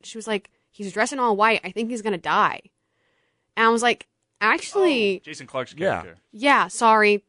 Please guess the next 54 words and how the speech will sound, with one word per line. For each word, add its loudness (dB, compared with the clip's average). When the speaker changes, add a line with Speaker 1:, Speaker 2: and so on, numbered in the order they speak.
Speaker 1:
Forgot 0
I'm -6
supposed -18
to -20
be -14
referring -16
to -4
Speaker 3:
No, 4
Speaker 1:
the 2
Speaker 3:
no, 2
Speaker 1:
actors. 0
Speaker 3:
no. 2
We, -4
I, -2
I -2
knew 0
who 0
you -2
meant. -8
Davis -4
just -20
didn't -18
'cause -14
he's -8
on -6
his -10
phone. -10
Anyway. -6
Speaker 2:
I'm, -4
I'm -4
formulating -6
the -10
plan -6
to -8
get -10
the -14
cats -6
back -10
to -12
their -6
owner, -8
Alex, -6
if -20
that's -12
okay -12
with -12
you. -10
Speaker 3:
I -8
suppose -12
it's -18
okay -14
with -12
me, -14
Davis. -10